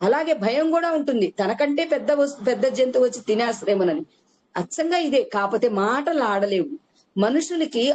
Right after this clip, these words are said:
ఆలోచించే శక్తి ఉంది, వాటికి ఆలోచించే శక్తి లేదు. ఇదొక్కటే తేడా. వాటికి వెన్నుముక అడ్డంగా ఉంది,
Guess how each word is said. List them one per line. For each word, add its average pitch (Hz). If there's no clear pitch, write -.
ఆలోచించే 285
శక్తి 254
ఉంది, 233
వాటికి 311
ఆలోచించే 285
శక్తి 320
లేదు. 190
ఇదొక్కటే 247
తేడా. 170
వాటికి 226
వెన్నుముక 311
అడ్డంగా 269
ఉంది, 220